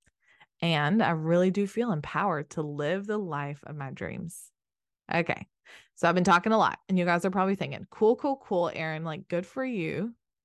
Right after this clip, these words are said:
<laughs> But how did you do it? How? So here's the nitty gritty. To heal my anxiety, I used a combination of three things.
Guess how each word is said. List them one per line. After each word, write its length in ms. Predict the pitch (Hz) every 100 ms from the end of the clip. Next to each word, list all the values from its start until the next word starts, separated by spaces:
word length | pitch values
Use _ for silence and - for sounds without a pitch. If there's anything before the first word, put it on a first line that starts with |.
| _
<laughs> 60 | 202 - _ _ _ _ - _ _
But 140 | 220 220
how 280 | 220 214 214
did 280 | 220 208
you 140 | 214 220
do 280 | 202 208 208
it? 160 | 165
How? 600 | 185 190 208 202 180 170
So 180 | 175 170
here's 220 | 185 208
the 60 | 220
nitty 260 | 190 170
gritty. 320 | - - - 185 _ _ _ _ _ _ _ _
To 100 | 226
heal 220 | 208 226
my 180 | 226 247
anxiety, 560 | 247 196 151 156 143 151 170 _ _ _ _ _ _ -
I 80 |
used 240 | 196 190 190
a 40 |
combination 540 | 196 190 190 180 - 180
of 100 | 170
three 240 | 170 170
things. 480 | 165 - - -